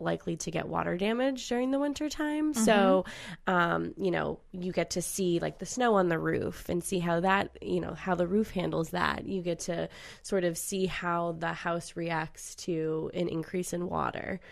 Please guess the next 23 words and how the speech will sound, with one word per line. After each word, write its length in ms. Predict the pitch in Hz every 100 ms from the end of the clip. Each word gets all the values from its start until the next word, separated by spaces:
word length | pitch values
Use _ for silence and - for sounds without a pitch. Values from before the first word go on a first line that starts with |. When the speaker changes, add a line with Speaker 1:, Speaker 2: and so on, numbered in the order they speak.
| 196
Speaker 2:
Mm-hmm. 340 | 180 185 190
Speaker 1:
Um, 560 | 175 170 160 170 185 196 - - - -
and, 680 | 196 180 170 170 165 170 - - -
you 100 | 185
know, 260 | 165 - - -
I, 80 | -
I 400 | - 175 175 180 - -
overheard 600 | 196 190 180 - 185 180
your 100 | 165
conversation 720 | 185 170 170 170 160 170 160
with 160 | 165
one 120 | 165
of 120 | 165 156
our 100 | 160
agents 380 | 170 160 160 -
today 320 | 196 220 214
who 260 | 190 196
is 320 | 180 - 175 170
going 300 | 175 165 170
to 100 | -
be, 420 | 165 170 160 160 -
um, 360 | 165 165 180 196 - - -
showing 580 | - 185 170 165 160